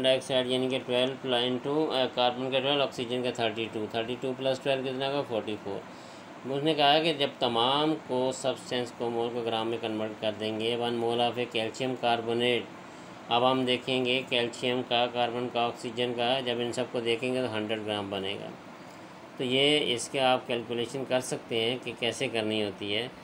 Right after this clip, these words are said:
Formula इसका क्या होगा आपके पास, किस तरीके से आप निकाल सकते हैं। इसका न-, formula ये है कि number of moles is equal to grams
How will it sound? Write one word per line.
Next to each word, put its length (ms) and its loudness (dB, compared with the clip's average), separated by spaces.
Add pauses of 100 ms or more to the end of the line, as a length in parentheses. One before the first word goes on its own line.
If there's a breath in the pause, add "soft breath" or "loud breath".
(420 loud breath)
Formula 600 2
इसका 280 2
क्या 220 4
होगा 260 6
आपके 260 2
पास, 440 2
किस 200 -4
तरीके 280 -2
से 180 0
आप 160 4
निकाल 360 0
सकते 340 -4
हैं। 220 4 (800 loud breath)
इसका 240 0
न-, 100 2
formula 300 2
ये 180 6
है 60 4
कि 100 0
number 500 2
of 120 6
moles 300 2
is 320 0
equal 380 -2
to 380 0
grams 640 2